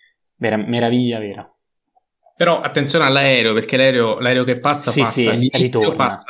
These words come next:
Speaker 2: alla fine e ritorna durante l'addestramento, che secondo me
Speaker 1: Sì,
Speaker 2: sono
Speaker 1: sì.
Speaker 2: i momenti in cui forse il desiderio di evasione si avverte, ehm, si avverte in modo più, più,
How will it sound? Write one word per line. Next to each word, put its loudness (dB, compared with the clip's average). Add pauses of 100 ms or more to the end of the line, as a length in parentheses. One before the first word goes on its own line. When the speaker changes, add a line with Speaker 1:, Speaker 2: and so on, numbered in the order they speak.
(140)
Speaker 2:
alla 0
fine 2
e 4
ritorna 2
durante 2
l'addestramento, -4
che -4
secondo -2
me 0
Speaker 1:
Sì, 0
Speaker 2:
sono 0
Speaker 1:
sì. 2
Speaker 2:
i 2
momenti 2
in 0
cui -2
forse -4
il -6
desiderio 0
di 0
evasione -2
si -10
avverte, -4 (580)
ehm, 0
si -6
avverte -2
in 0
modo 0
più, -2
più, -2